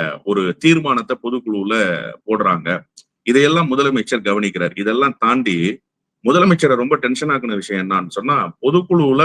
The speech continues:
மதிமுகவினுடைய அவைத்தலைவராக இருக்கிற அர்ஜுனராஜ் கடுமையா திமுகவை அட்டாக் பண்ணி பேசுறாரு.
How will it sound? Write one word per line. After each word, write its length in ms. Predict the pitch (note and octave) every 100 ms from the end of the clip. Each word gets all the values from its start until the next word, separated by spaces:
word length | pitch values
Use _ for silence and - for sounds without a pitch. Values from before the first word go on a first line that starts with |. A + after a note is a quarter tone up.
| D3
மதிமுகவினுடைய 960 | B2 C#3 E3 D#3 C3+ C3 A#2+ A#2 C3 C3 G#2+
அவைத்தலைவராக 720 | B2+ C#3+ C3+ B2 A#2+ A#2+ A2+
இருக்கிற 380 | G2+ G#2 B2+ G#2
அர்ஜுனராஜ் 580 | G#2+ C#3 C3 G#2 A#2 - _
கடுமையா 520 | D3+ D#3 E3 F3 E3+ D3
திமுகவை 400 | D3+ C#3 D#3+ A2+
அட்டாக் 240 | - A#2 -
பண்ணி 220 | A2 A2
பேசுறாரு. 400 | G2 F#2 - C#2